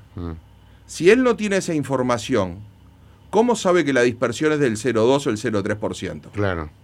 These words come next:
Speaker 1: claro.
Speaker 2: ¿Cuáles son los intereses que él defiende hablando de que los bancos no tienen rentabilidad?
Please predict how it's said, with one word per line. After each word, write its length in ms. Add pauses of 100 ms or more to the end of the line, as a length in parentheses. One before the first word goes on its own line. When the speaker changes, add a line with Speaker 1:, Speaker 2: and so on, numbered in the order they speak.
(480)
Speaker 1:
claro. 280 (840)
Speaker 2:
¿Cuáles 300
son 120
los 180
intereses 440
que 120
él 100
defiende 680 (440)
hablando 720
de 220
que 160
los 180
bancos 380
no 140
tienen 280
rentabilidad? 920